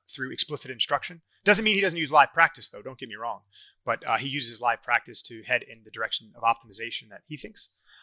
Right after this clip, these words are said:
Um, and heuristics were invented by an information processing, uh, scientist. Um, but the guy I was referring to is a guy named Gerd Gigerenzer, who was trying to create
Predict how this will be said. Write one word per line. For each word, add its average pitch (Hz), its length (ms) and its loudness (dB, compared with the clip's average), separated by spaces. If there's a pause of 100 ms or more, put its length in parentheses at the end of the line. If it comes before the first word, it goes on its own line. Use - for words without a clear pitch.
(160)
Um, 117 260 0
and 135 180 0 (180)
heuristics - 800 0 (420)
were - 120 -2
invented 131 380 -2
by 120 160 -2
an 123 60 -12
information 143 560 -4
processing, 147 840 0 (140)
uh, 135 160 -2
scientist. 151 580 -2 (420)
Um, 123 280 2 (320)
but 139 180 -2
the 143 60 -14
guy 143 180 8
I 143 40 2
was 127 100 -4
referring 123 300 -14
to 123 120 -14
is 117 80 -14
a 117 40 -14
guy 120 120 0
named 107 300 -12
Gerd 127 420 -10
Gigerenzer, 139 680 2 (260)
who 131 100 -12
was 120 140 -2
trying 131 260 0
to 131 100 -16 (180)
create 123 300 -10